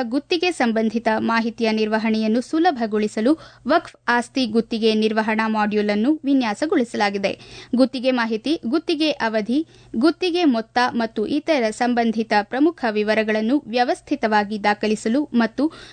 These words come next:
ಮೇಲ್ವಿಚಾರಣೆ ಮಾಡಲು ಮಾಡ್ಯೂಲ್ ಅನುವು ಮಾಡಿಕೊಡುತ್ತದೆ ಎಂದು ಕೇಂದ್ರ ಅಲ್ಪಸಂಖ್ಯಾತ ವ್ಯವಹಾರಗಳ ಸಚಿವಾಲಯ ತಿಳಿಸಿದೆ.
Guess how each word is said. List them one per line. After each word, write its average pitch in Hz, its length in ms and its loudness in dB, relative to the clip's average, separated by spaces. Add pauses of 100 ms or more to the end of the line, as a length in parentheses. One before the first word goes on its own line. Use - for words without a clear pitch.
ಮೇಲ್ವಿಚಾರಣೆ 277 720 0
ಮಾಡಲು 220 540 -2
ಮಾಡ್ಯೂಲ್ 277 440 0 (100)
ಅನುವು 226 240 0
ಮಾಡಿಕೊಡುತ್ತದೆ 214 720 -2
ಎಂದು 277 340 4
ಕೇಂದ್ರ 370 600 -4 (100)
ಅಲ್ಪಸಂಖ್ಯಾತ 247 840 -2
ವ್ಯವಹಾರಗಳ 220 680 0
ಸಚಿವಾಲಯ 226 680 0
ತಿಳಿಸಿದೆ. 240 540 0